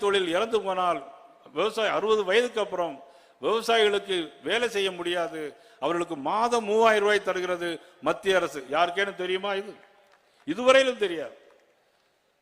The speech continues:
விவசாயிகள் தயவு செய்து பயன்படுத்திக் கொள்ள வேண்டும். நமது தேசிய ஜனநாயக கூட்டணியுடைய தலைவர்கள் அதை விளக்கமாக மக்களுக்கு சொல்லி, அதை மக்களுக்கு எடுத்துச் சொல்ல வேண்டும் என்று இந்த நேரத்திலே நான் கேட்டுக்கொள்ள கடமைப்பட்டிருக்கிறேன்.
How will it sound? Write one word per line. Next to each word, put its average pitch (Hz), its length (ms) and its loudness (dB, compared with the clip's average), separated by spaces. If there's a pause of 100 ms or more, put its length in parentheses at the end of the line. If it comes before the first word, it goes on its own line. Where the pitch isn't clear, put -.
(200)
விவசாயிகள் 220 560 2
தயவு 226 240 2
செய்து 233 280 0
பயன்படுத்திக் 208 500 -4
கொள்ள 185 220 -2
வேண்டும். 202 320 -8 (960)
நமது 175 200 -2 (100)
தேசிய 233 320 2
ஜனநாயக 208 400 0
கூட்டணியுடைய 202 460 0
தலைவர்கள் 220 460 0 (480)
அதை 175 220 -2
விளக்கமாக 226 640 2
மக்களுக்கு 202 460 -2
சொல்லி, 180 220 -4 (420)
அதை 165 140 -2 (100)
மக்களுக்கு 196 460 0
எடுத்துச் 214 320 -4
சொல்ல 196 120 -2 (100)
வேண்டும் 202 280 -2
என்று 185 160 -6
இந்த 175 160 -6
நேரத்திலே 180 340 -4 (100)
நான் 156 140 -4 (380)
கேட்டுக்கொள்ள 170 500 -2
கடமைப்பட்டிருக்கிறேன். 156 760 -10